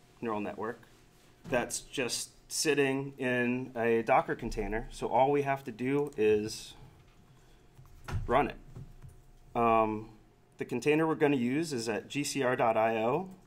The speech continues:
slash TensorFlow. And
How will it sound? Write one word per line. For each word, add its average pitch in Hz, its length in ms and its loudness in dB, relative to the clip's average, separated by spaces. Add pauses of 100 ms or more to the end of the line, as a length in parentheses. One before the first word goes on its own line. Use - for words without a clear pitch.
(100)
slash - 420 -4
TensorFlow. 160 580 -6 (2500)
And 104 420 -2